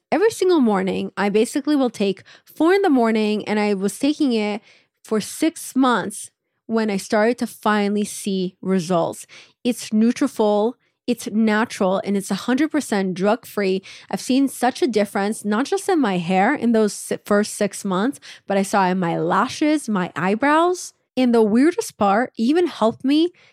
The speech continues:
sleeping better, which has been so cool. Nutrafol is the number one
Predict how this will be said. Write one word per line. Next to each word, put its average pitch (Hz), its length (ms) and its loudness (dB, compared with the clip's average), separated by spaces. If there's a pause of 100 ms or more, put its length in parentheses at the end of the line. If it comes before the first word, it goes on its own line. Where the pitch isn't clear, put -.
sleeping 220 640 0
better, 185 420 -2
which 214 160 -2
has 226 160 2
been 220 200 0
so 208 340 2
cool. - 500 -2 (500)
Nutrafol 226 840 2 (280)
is 226 220 0
the 214 80 4
number 226 520 4
one 208 460 0